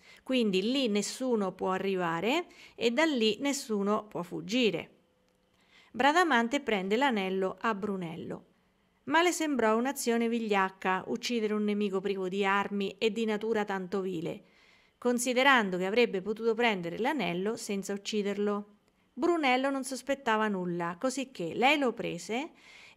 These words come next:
e lo legò così stretto a un abete dalla chioma alta, ma prima gli prese l'anello dal dito.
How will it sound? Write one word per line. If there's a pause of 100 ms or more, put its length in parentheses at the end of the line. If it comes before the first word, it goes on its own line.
(100)
e
lo
legò
così
stretto
a
un
abete
dalla
chioma
alta,
ma
prima
gli
prese
l'anello
dal
dito.